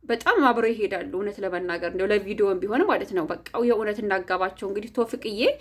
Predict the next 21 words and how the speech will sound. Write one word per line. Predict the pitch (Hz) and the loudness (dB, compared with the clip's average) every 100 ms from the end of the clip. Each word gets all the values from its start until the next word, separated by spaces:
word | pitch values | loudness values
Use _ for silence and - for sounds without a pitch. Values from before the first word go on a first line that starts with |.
| - - - | -8 -16 0
ምንም | 247 262 | 4 6
ማድረግ | 240 226 220 208 | 6 4 0 0
አይቻልም። | 220 - 254 277 | 0 0 2 4
እዛው | - 233 | 4 0
ከርቸሌ | - 247 247 240 233 | 0 -4 0 2 2
ካገኘህ | 233 214 214 220 233 | 0 0 0 0 0
የት-፣ | 214 208 208 185 | 0 2 2 4
የአጋርህን | 220 220 208 208 196 - 220 214 202 226 233 247 480 | 4 4 4 4 2 2 2 2 4 4 4 0 2
ማለት | 370 208 208 | 0 0 -4
ነው | 180 - - - - | -10 -10 -20 -20 -2
ግራ | 269 262 247 | 4 6 6
ጎንህን | 233 254 240 240 359 - _ _ _ | 4 2 2 2 -2 -4 _ _ _
እዛው | - 226 233 | -4 0 0
ከርቸሌ | 240 240 240 247 226 | 0 -2 0 0 0
ካገኘህ | 233 202 202 220 | 0 0 0 -2
መፈለግ | 208 214 196 190 | -4 -4 -4 -2
ነው። | 190 185 | 0 -2
እንግዲህ | 180 185 | -2 -4
በቃ | 185 180 - - | -4 -8 -18 -4
ሶፊ | - 254 240 208 | 2 2 2 0
ሄደች | 247 240 208 208 - | 2 4 2 -2 -12